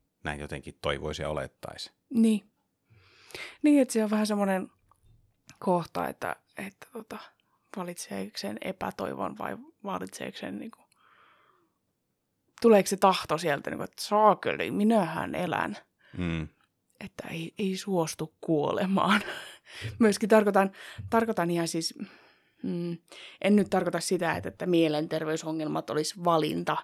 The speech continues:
Speaker 1: Niin.
Speaker 2: vaan että se, että, että vaikka kuinka tulisi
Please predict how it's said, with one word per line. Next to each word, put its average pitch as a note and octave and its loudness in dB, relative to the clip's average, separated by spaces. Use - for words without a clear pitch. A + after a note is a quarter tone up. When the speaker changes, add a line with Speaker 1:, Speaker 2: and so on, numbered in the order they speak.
Speaker 1:
Niin. E3+ 2
Speaker 2:
vaan D#3 4
että D#3 -4
se, E3+ -4
että, D#3 -4
että G3 -10
vaikka F#3 0
kuinka G3 4
tulisi E3+ -4